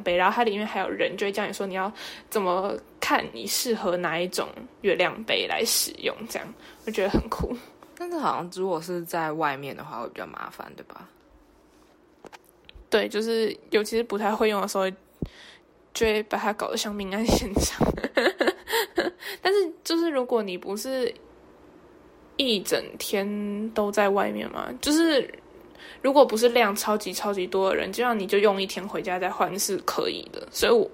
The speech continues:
Speaker 1: 就是，我那时候也很担心说在外面换会不方便，然后就是刚好疫情嘛，然后疫情都在家，然后我就练习，<laughs> 然后练习完之后就是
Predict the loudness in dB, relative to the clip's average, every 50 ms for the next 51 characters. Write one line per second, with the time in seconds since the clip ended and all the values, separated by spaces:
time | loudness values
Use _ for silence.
0 | 0 6 6 8 8 8 4 2 -2 -14 -16 -16 -16 -18 -18 -20 -10 2 8 8
1 | 10 10 10 10 10 10 10 8 8 6 4 4 4 4 4 2 0 -2 -2 -2
2 | -2 -2 2 2 4 4 4 4 2 2 -2 -2 0 0 0 0 0 -2 -2 -2
3 | -2 -2 -2 -4 -4 -4 0 4 4 4 4 4 2 0 0 2 4 4 2 4
4 | 2 0 0 0 -2 -2 -2 -2 -4 -4 -4 0 2 4 4 4 2 0 2 2
5 | 2 4 4 4 6 6 6 4 2 2 2 2 2 2 -4 -4 -2 0 0 2
6 | 2 2 2 0 -2 -8 -8 -8 -8 -4 2 4 6 6 6 4 2 2 0 0
7 | -2 -2 0 2 2 0 0 -2 -6 -4 -4 0 2 4 2 2 2 0 -2 -2
8 | -2